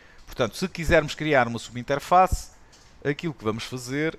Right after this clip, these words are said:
é identificar qual é a interface e depois pôr aqui um ponto, ah, desculpem, doi-, dois pontos e não um ponto, eu já vou explicar a diferença. Aliás, explico já. Dois pontos é quando nós temos uma subinterface,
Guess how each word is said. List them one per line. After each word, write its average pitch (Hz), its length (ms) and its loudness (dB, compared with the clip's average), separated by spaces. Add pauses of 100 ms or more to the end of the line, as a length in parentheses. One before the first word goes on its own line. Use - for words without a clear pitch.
é 120 340 2
identificar 160 720 0
qual 120 220 -4
é - 20 0
a 131 40 -4
interface 151 500 0
e - 20 -8
depois - 240 -8
pôr 151 220 -4
aqui 143 380 -6
um 160 180 -6
ponto, 139 420 -2
ah, 127 60 2
desculpem, 120 380 -6
doi-, 175 200 -4
dois 175 280 -2
pontos 131 400 -8
e 85 40 -14
não 135 140 -6
um 135 80 -8
ponto, 113 420 -12
eu 107 60 -14
já 113 140 -2
vou 117 60 -6
explicar 113 340 -6
a 104 40 -4
diferença. 101 360 -8 (180)
Aliás, 135 200 -2
explico - 220 -10
já. 107 200 -4 (500)
Dois 170 180 2
pontos 175 280 -4
é 151 80 2
quando 151 220 -6
nós 135 200 -4
temos 147 280 -6
uma 123 180 -4
subinterface, 127 1160 -4